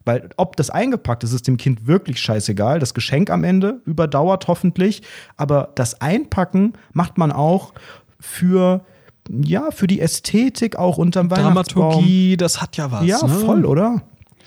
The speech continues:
Speaker 2: Total.
Speaker 1: Finde ich auch. Und wo wir gerade beim Einpacken sind, lass uns mal auspacken, denn ich sehe hier noch ein zweites Geschenk.
Speaker 2: Sehr,
Speaker 1: Ich
Speaker 2: sehr
Speaker 1: würde
Speaker 2: gern,
Speaker 1: gerne
Speaker 2: sehr,
Speaker 1: direkt
Speaker 2: sehr
Speaker 1: hier
Speaker 2: gern. Rein
Speaker 1: weitermachen.
Speaker 2: da.
Speaker 1: Wir reden gleich auch noch, kurzer Teaser, ihr wartet vielleicht alle schon ganz gespannt, über unseren Silvesterurlaub, denn wir haben gebucht, kann ich jetzt schon mal, äh, verraten.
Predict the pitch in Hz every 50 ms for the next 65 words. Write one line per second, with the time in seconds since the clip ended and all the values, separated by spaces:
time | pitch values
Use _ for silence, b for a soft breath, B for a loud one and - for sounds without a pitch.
0 | b b b b b - 185 147 - 160 180 208 185 - 143 143 175 196 196 180
1 | 170 156 151 143 107 156 180 208 - 196 190 208 175 165 190 175 156 156 - 165
2 | 156 - - 156 - 147 214 285 269 - - - 170 - - 175 175 170 165 160
3 | 160 147 - - 165 170 165 160 165 147 156 156 160 - - 151 185 233 - 214
4 | - - 151 143 - - 143 127 127 - 131 123 151 147 147 - - - 131 127
5 | 131 - - 135 123 151 127 - - - 120 120 107 104 104 101 98 113 135 160
6 | 233 - B B B B B B B B B B B B B B - - - 139
7 | 151 131 143 175 208 196 180 - 131 120 120 151 190 190 - - - 85 101 -
8 | - 131 147 143 - - 135 - - - 123 117 - - - - 113 113 120 151
9 | - 110 95 98 104 123 147 - 117 117 - - 110 107 - - 101 104 - -
10 | 113 107 104 120 - - - - - - 117 131 135 - - 143 139 147 139 139
11 | 127 127 120 123 120 117 123 113 131 147 - - 156 - 101 104 104 117 - -
12 | 120 123 135 123 117 113 135 139 143 131 117 127 120 107 147 175 208 233 - -
13 | - - - 104 95 101 - - - - - - - 98 95 90 87 85 85 85
14 | 82 - 85 90 - 82 95 - - 92 87 80 85 87 98 - - 135 147 185